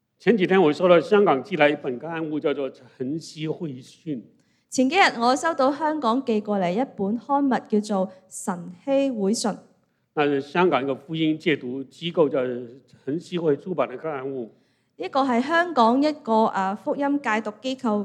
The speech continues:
Speaker 2: 寄嚟嘅，《晨曦會》寄嚟嘅刊物。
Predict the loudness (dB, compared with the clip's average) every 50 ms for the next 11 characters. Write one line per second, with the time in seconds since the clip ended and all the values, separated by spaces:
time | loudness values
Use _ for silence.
0 | -4 -2 -2 0 0 0 -2 -6 -8 -10 -10 -10 -10 -10 -8 -6 -4 -4 -2 -2
1 | -2 -2 -2 -2 -2 -2 0 2 2 0 0 -2 -4 -4 -2 -2 -4 -6 -6 -6
2 | -6 -6 -6 -12 _ _ -16 -8 -4 -2 0 0